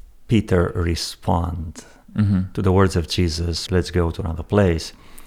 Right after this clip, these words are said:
Speaker 1: to the next towns"? Because what's very interesting, what happened the night before was that his house became the center of attention.
Speaker 2: Mm-hmm.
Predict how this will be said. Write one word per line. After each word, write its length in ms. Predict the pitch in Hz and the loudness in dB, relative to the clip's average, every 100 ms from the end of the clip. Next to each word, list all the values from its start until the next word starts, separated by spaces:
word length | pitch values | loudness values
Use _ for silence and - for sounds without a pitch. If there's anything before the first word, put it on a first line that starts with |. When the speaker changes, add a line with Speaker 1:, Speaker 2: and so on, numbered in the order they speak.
| - - - - | -20 -20 -20 -6
Speaker 1:
to 100 | 95 | 0
the 80 | 92 | 2
next 300 | 87 - - | 2 -2 4
towns"? 520 | 110 95 90 85 - - - - - - - | 4 6 4 0 -6 -18 -20 -20 -20 -18 -10
Because 480 | - 110 107 - - - | 0 2 2 -2 -8 -6
what's 220 | 113 98 | -4 -4
very 200 | 113 104 | -2 -2
interesting, 460 | 127 160 117 - 95 | 0 -2 -4 -4 -2
what 160 | 98 101 | -2 0
happened 280 | 95 98 | 0 0
the 60 | 90 92 92 | 0 2 0
night 180 | 87 | 0
before 520 | - - - 117 107 92 | -6 -6 0 2 2 2
was 240 | 90 87 | -2 -4
that 200 | 90 - | -6 -10
his 260 | - 85 - - | -6 -6 -6 -2
house 540 | 139 104 90 90 - - - - - - - - | 0 2 0 -4 -8 -14 -20 -20 -20 -20 -18 -10
became 600 | 107 - 101 95 95 92 - - | -8 0 2 2 0 -4 -12 -10
the 120 | 92 | -8
center 400 | - - 95 90 | -6 -2 -2 -2
of 100 | 85 | -4
attention. 680 | 87 - 139 92 - 92 - - - - | -6 -4 -2 -4 -8 -14 -14 -18 -10 -2
Speaker 2:
Mm-hmm. 300 | 101 101 | 0 0